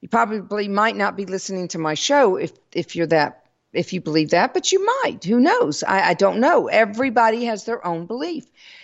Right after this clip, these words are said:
But anyway, you believe that all people should go to church on Sunday, or they will be judged and go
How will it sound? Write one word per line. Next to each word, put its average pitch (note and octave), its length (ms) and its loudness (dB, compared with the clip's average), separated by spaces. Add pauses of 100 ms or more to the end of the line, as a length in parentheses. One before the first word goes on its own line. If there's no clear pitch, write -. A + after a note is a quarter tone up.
(160)
But G#3+ 160 2
anyway, D4 540 4
you G#3 220 -4
believe C#4 320 0
that A#3 100 4
all A3 160 6
people D4+ 300 -6
should B3+ 160 -8
go A#3+ 120 4
to A3 80 0
church G#3 320 -4
on F#3+ 140 -2
Sunday, D3+ 480 -2 (400)
or F#3 120 2
they G3 160 4
will G#3+ 120 2
be A3+ 160 -2
judged E3+ 540 2
and G3+ 240 -4
go F3 440 2